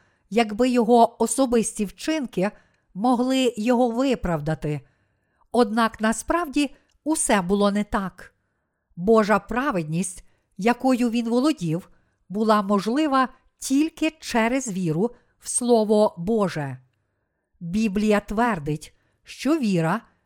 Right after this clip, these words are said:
завдяки якій людина може стати праведною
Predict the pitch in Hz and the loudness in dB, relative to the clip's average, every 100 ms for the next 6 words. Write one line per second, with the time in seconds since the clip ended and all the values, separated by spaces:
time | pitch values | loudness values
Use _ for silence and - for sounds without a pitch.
0 | - 180 208 196 214 233 220 214 - 226 | -6 -2 0 0 -2 -2 -2 -2 -2 -2
1 | 214 - - 190 196 147 190 294 202 170 | -2 -4 -6 -2 -2 -2 -2 -2 -2 -4
2 | - _ _ 180 202 214 247 311 - 247 | -6 _ _ -4 0 2 2 -2 -2 -4
3 | 208 - 185 - 214 269 240 170 165 170 | -4 -4 -6 -4 -6 -4 -4 -4 -4 -2
4 | 170 | -2